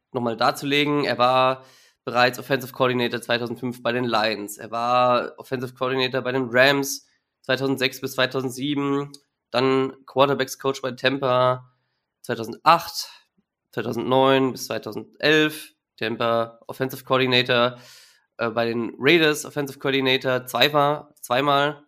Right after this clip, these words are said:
einmal, äh, dreizehn bis vierzehn und dann achtzehn bis einundzwanzig und Offensive Coordinator bei den Jaguars von zweitausendfünfzehn, zweitausendsechzehn. Also wenn man allein danach geht, nach Erfahrung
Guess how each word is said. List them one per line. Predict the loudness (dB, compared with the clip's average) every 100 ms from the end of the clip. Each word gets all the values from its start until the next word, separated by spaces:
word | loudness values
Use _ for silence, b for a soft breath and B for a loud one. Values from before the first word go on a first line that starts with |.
| _ _
einmal, | -6 -2 -2 -2 -4 -6
äh, | -6
dreizehn | -6 -6 -6
bis | -8
vierzehn | -8 -4 -4 -4
und | -6 -6 -2
dann | -2 -4 b b b b _
achtzehn | -2 -2 0 2 2 -4 -8
bis | -6 -6 -10 _ _ _ _ _ _ _ _ _ _ _ _ _ 2
einundzwanzig | 4 6 4 4 2 2 -2 -2 -10 _ _ _ _ _ _ _ -16 -2
und | 0 2
Offensive | 0 0 0
Coordinator | 2 2 2 0
bei | 0
den | -2
Jaguars | -2 -2 -2 -2 -2
von | -6 -6
zweitausendfünfzehn, | -8 -10 -8 -10 -8 -8
zweitausendsechzehn. | -6 -4 -6 -6 -12 -8
Also | -2 -2 -2 -8 _ _ _
wenn | -2 0 4
man | 4 4 -2
allein | 0 4 4 4
danach | 2 0 -2
geht, | -4 -4 -4
nach | -8
Erfahrung | -8 -8 -4 -4 -4 -6 -10